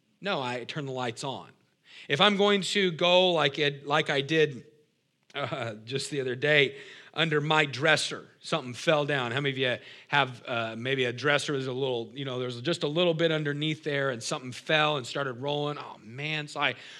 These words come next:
I get down, I look under the dresser, and I'm like, "I can't see anything." So I grab my phone, and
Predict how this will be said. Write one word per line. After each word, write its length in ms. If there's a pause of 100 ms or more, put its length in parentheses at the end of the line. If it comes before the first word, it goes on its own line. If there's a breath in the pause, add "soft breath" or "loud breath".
(120)
I 140
get 220
down, 260
I 80
look 240
under 160
the 120
dresser, 420
and 100
I'm 80
like, 180
"I 60
can't 280
see 260
anything." 400
So 120
I 40
grab 240
my 120
phone, 500
and 120